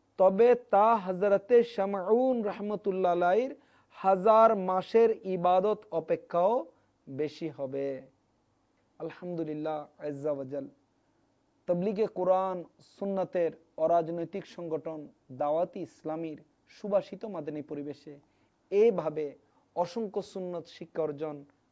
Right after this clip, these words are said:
আর শিক্ষা প্রদান করা হয়। দাওয়াত ইসলামীর সাপ্তাহিক ইজতেমা আপনার এলাকায়, আপনার শহরে যেখানেই অনুষ্ঠিত হয়, সেখানে সারা রাত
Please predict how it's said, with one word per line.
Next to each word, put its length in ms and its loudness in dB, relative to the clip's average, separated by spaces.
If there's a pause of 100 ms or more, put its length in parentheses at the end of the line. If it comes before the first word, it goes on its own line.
আর 160 -6
শিক্ষা 400 -10
প্রদান 360 -4
করা 240 -8
হয়। 200 -14 (640)
দাওয়াত 340 2
ইসলামীর 680 -6
সাপ্তাহিক 540 -6
ইজতেমা 600 -10 (180)
আপনার 420 -6
এলাকায়, 540 -6 (500)
আপনার 440 -6
শহরে 440 -10 (420)
যেখানেই 520 -4
অনুষ্ঠিত 440 -10
হয়, 240 -10 (400)
সেখানে 580 -6
সারা 420 -2
রাত 280 0